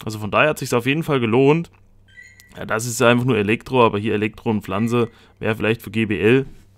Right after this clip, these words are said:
auch interessant. Natürlich nicht mit Tackle, also Tackle machen wir mal direkt weg. Wer weiß, was der noch alles hat. Jetzt hat er Donnerschock und Stromstoß. Lass mal einfach erstmal so als Elektro-Pokémon, denn damit werde ich jetzt eh nicht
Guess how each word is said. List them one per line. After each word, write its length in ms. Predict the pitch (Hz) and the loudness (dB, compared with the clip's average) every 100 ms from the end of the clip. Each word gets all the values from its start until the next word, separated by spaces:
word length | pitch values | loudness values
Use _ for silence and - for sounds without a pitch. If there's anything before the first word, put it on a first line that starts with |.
| _ _ _ - - | _ _ _ -12 0
auch 180 | 135 127 | 0 2
interessant. 560 | 139 120 - 127 143 | 0 -2 0 0 2
Natürlich 380 | 131 113 131 113 | 0 0 0 0
nicht 220 | 135 135 | -2 -4
mit 280 | 113 - - | -6 -8 -10
Tackle, 460 | - 147 165 160 156 | 2 2 6 6 6
also 200 | 117 104 | 4 0
Tackle 280 | - 123 127 | -4 -2 0
machen 180 | 117 | 0
wir 100 | 123 | -2
mal 180 | 113 110 | -2 -2
direkt 380 | 101 95 127 - | -2 -2 -2 0
weg. 260 | 113 143 - | -2 -2 -10
Wer 180 | 127 107 | -10 -6
weiß, 220 | 98 117 | -2 -2
was 140 | 120 - | -4 -4
der 100 | 113 | -2
noch 160 | 110 | -2
alles 320 | - 95 92 - | -4 -6 -6 -2
hat. 180 | 139 - - - | -2 -4 -18 -12
Jetzt 140 | 107 | -2
hat 100 | 123 | 0
er 100 | 101 | 2
Donnerschock 520 | 87 135 143 - 143 | 4 4 4 4 2
und 140 | 104 98 | 2 -8
Stromstoß. 640 | - 143 175 - 147 147 - - - | 0 2 2 4 4 4 -2 -20 -14
Lass 240 | - 156 202 | 0 2 4
mal 160 | 175 | 4
einfach 280 | 165 160 151 | 6 4 2
erstmal 360 | 143 156 156 127 | -2 -2 -2 2
so 280 | 131 135 - - | 2 2 -2 -6
als 360 | 110 123 - - | 2 2 0 -6
Elektro-Pokémon, 840 | 110 123 - 107 139 151 135 127 | -4 -4 -4 -2 0 0 0 0
denn 100 | 117 | 0
damit 280 | 110 113 113 | -2 -2 -2
werde 140 | 107 | -4
ich 60 | 101 | -4
jetzt 140 | 98 | -8
eh 120 | 110 | -2
nicht 220 | 120 113 | -2 -2